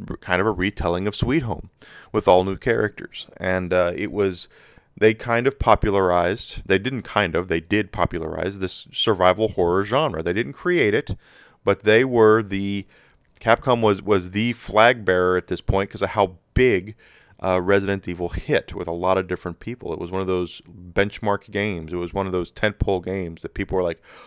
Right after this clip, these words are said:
"Oh, that's, that's cool." You know, it's, you would, you always have your gamers, even today, where you've got your folks that like to play Fortnite, you got your folks that like to play Madden, you got your folks that like to play C O D, you got people like me that like to play,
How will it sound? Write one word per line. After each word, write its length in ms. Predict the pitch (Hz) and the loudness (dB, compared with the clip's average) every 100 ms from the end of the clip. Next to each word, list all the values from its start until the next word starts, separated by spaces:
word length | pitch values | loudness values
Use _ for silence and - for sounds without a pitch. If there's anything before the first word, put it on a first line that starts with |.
| - | -6
"Oh, 340 | - 123 117 87 | 6 8 8 6
that's, 500 | 92 98 - - - _ _ - | 6 4 2 -12 -16 _ _ 0
that's 260 | 92 - | 0 0
cool." 480 | - 98 82 - - | -4 -2 -2 -4 -10
You 80 | 95 | -8
know, 240 | 85 85 | -6 -4
it's, 240 | 85 - - - - - - | -4 -8 -18 -20 -20 -20 -2
you 160 | 110 | 2
would, 240 | 110 107 120 | 4 2 2
you 160 | 113 | 4
always 240 | 135 127 113 | 6 6 6
have 200 | 117 104 | 4 4
your 120 | 92 | 2
gamers, 600 | 101 104 95 87 - 82 | 2 2 0 -2 -6 -6
even 300 | 98 110 98 | -4 -4 -4
today, 400 | 95 101 95 82 | 0 4 4 4
where 160 | 85 | -2
you've 160 | 82 82 | -4 -2
got 260 | 90 82 85 | 0 0 -4
your 60 | |
folks 280 | - 90 - | -6 -6 -6
that 100 | - | -12
like 180 | 85 - | -12 -12
to 60 | _ | _
play 320 | 90 85 82 | -2 -2 -4
Fortnite, 560 | - 139 - 135 131 | 0 0 2 2 2
you 80 | - | 0
got 140 | 90 - | -6 -6
your 60 | |
folks 200 | - 87 | -10 -10
that 80 | 90 | -12
like 80 | 85 | -16
to 80 | 85 | -16
play 180 | 82 | -14
Madden, 500 | 85 104 107 101 107 | -2 4 4 4 -6
you 60 | 90 | -6
got 140 | 85 | -8
your 60 | - | -8
folks 180 | 90 87 | -16 -10
that 80 | 87 | -12
like 80 | |
to 60 | - | -10
play 140 | 85 | -12
C 220 | 85 101 87 | -10 -6 -6
O 60 | |
D, 360 | 85 95 95 92 - - _ | -4 -6 -6 -8 -16 -20 _
you 80 | 110 | -2
got 120 | 101 | 0
people 240 | 110 95 87 | 0 -2 -2
like 160 | 87 | -2
me 220 | 107 113 | -2 -2
that 100 | 104 | -2
like 200 | 82 87 | -2 -4
to 60 | 85 | -6
play, 320 | - 90 85 | -6 -4 -4